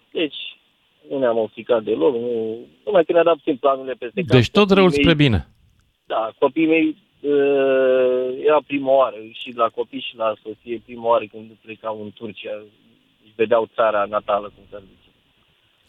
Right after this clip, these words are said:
Speaker 2: Am înțeles,
Speaker 1: Mai
Speaker 2: voi
Speaker 1: era
Speaker 2: sunteți de etnie
Speaker 1: fotografie.
Speaker 2: turcă.
Speaker 1: Da, da, da. Constanța aici predomină turci.
Speaker 2: Mai aveți timp.
Speaker 1: Da, da, da, bineînțeles, da. Nu,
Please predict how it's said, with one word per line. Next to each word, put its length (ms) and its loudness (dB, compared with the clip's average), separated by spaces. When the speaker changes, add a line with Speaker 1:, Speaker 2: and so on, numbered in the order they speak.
Speaker 2:
Am 80 -2
înțeles, 280 4
Speaker 1:
Mai 80 4
Speaker 2:
voi 120 6
Speaker 1:
era 80 6
Speaker 2:
sunteți 300 4
de 100 8
etnie 280 6
Speaker 1:
fotografie. 360 4
Speaker 2:
turcă. 120 -4
Speaker 1:
Da, 220 4
da, 180 -4
da. 140 -4
Constanța 520 2
aici 180 0
predomină 520 -4
turci. 380 -14
Speaker 2:
Mai 240 4
aveți 280 6
timp. 240 -2
Speaker 1:
Da, 260 4
da, 140 4
da, 140 4
bineînțeles, 800 0
da. 260 4
Nu, 160 -2